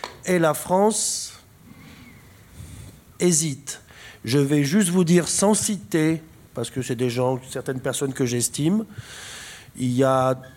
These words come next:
quelques mois, j'ai écrit un dossier avec des personnages formidables,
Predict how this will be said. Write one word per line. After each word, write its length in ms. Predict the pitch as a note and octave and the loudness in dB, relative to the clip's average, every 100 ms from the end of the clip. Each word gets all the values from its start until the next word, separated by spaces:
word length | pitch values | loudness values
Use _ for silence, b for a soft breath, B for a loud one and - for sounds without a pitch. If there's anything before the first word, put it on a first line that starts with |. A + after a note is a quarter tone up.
| - - - - - - | -20 -20 -20 -20 -20 -4
quelques 260 | G#3 F3 G3+ | -2 0 2
mois, 580 | F3 D#3 E3 G#3+ A#3 - - - - - - - - | 2 4 4 2 -2 -14 -20 -20 -18 -18 -18 -12 -4
j'ai 340 | B2 A#2+ C#3+ | -2 0 0
écrit 300 | C#3+ - F3 | 0 0 2
un 100 | D#3 | 4
dossier 680 | C#3 D3 C#3 - A2+ C#3 G3 - - - - - - - - - - - - _ - | 2 0 0 -2 -2 -4 -4 -16 -18 -16 -14 -16 -16 -20 -20 -18 -16 -16 -20 _ -4
avec 260 | B2+ C3+ | 0 2
des 80 | C#3 | 0
personnages 580 | C3+ C#3 D3 C3+ C3 - | -2 -2 0 2 2 2
formidables, 680 | D#3 D#3 C3 A#2+ C3 G3 | 0 2 0 -2 -4 -4